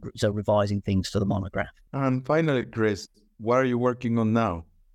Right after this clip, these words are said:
Speaker 2: What is your next project?
Speaker 1: Um, at the moment, I'm really being sort of drawn towards, I think, two different topics. And I think both of these were sort of inspired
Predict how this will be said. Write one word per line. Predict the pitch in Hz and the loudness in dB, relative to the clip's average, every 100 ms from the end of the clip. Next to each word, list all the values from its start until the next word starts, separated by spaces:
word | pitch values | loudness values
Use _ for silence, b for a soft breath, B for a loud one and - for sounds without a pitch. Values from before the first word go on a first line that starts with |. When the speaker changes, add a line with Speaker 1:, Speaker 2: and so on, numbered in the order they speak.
| _ _ _ _ _ _ _ - | _ _ _ _ _ _ _ -4
Speaker 2:
What | 107 | 0
is | 104 | 2
your | 104 | 2
next | 107 104 - | 2 0 -2
project? | 98 92 87 - _ | -2 -2 -6 -14 _
Speaker 1:
Um, | 151 175 196 208 - | 2 4 2 0 0
at | 185 - | 0 0
the | 185 | 0
moment, | 208 240 233 226 - | 2 2 2 -2 0
I'm | 165 196 196 202 - | 2 4 2 -2 -6
really | 180 160 202 226 | -8 0 2 2
being | 214 214 202 | 0 0 -2
sort | 190 175 | -4 -6
of | |
drawn | 160 180 190 185 175 | -2 2 2 0 -2
towards, | 175 165 165 160 151 - - - | -2 0 0 0 -2 -8 -12 -8
I | 151 | 0
think, | 165 - - | 0 0 -2
two | - 185 | 0 2
different | 180 165 156 147 | 2 -2 -2 -4
topics. | - 135 - - 117 - - | 0 -2 -2 -8 -8 -8 -2
And | 120 | -2
I | |
think | 131 95 | -2 0
both | 143 160 165 180 | 4 4 2 -6
of | 117 | 0
these | 151 131 - | 2 2 0
were | |
sort | 127 139 | -2 -2
of | 131 | -2
inspired | 127 - - 131 135 131 | -4 -4 -4 0 0 0